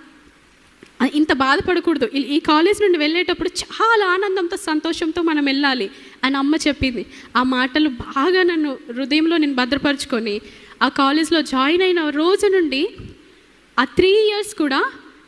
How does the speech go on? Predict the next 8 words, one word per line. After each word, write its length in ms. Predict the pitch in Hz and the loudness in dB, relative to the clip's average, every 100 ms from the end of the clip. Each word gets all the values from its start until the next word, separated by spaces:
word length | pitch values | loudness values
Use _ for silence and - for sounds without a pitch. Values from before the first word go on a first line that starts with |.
| _ _ _ - | _ _ _ -8
నా 180 | 302 302 | 0 2
హాస్టల్లో 720 | 277 277 294 - 339 330 330 370 - - | 2 2 0 0 2 2 0 -4 -12 -6
రాసి 300 | 240 262 - | 0 0 0
పెట్టుకున్నాను 540 | 330 - 285 247 214 - - | -2 0 -2 -2 -4 -6 -10
ఒక 160 | 247 254 | -8 -6
గోడ 300 | 240 277 277 | -2 0 0
మీద, 180 | 269 247 208 - - - - - - - _ - - - | 0 -2 -4 -10 -20 -20 -20 -20 -20 -20 _ -20 -16 -8
"శ్రావణి, 520 | - 254 277 294 | -2 2 2 2